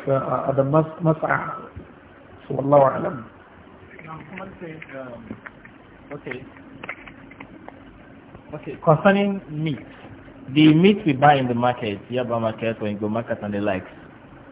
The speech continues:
Speaker 2: what do we say about it? Can we eat it?
Speaker 1: Now, I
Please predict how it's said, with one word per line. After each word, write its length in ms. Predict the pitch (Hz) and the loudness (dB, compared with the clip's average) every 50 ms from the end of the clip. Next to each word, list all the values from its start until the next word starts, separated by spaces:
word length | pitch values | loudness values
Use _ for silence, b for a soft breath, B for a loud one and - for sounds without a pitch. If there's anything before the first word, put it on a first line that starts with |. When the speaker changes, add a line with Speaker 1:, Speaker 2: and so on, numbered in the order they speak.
| - - - - - - - | -20 -20 -20 -20 -18 -14 -12
Speaker 2:
what 360 | 71 80 95 123 139 160 160 | -8 -6 -2 4 6 6 6
do 80 | 160 139 | 6 2
we 100 | 131 131 131 131 | 0 0 0 -2
say 60 | 135 | 0
about 280 | 117 113 113 110 - | 0 0 0 0 -2
it? 140 | 120 113 101 - | -4 -6 -4 -4
Can 120 | 123 123 | -2 -2
we 100 | 139 143 | -2 -2
eat 200 | 139 143 139 - | -2 -2 -2 -2
it? 120 | 165 190 - - - - - - - - - - - - - - - - - - - - - - - - - - - - - - - - - - - - - 196 | -2 -4 -4 -8 -16 -20 -20 -20 -20 -20 -20 -20 -20 -20 -20 -20 -18 -18 -18 -18 -16 -14 -14 -14 -14 -16 -20 -20 -20 -20 -20 -20 -20 -20 -20 -20 -20 -10 0 4
Speaker 1:
Now, 260 | 196 240 247 240 220 | 6 6 6 6 6
I 140 | 202 185 | 4 4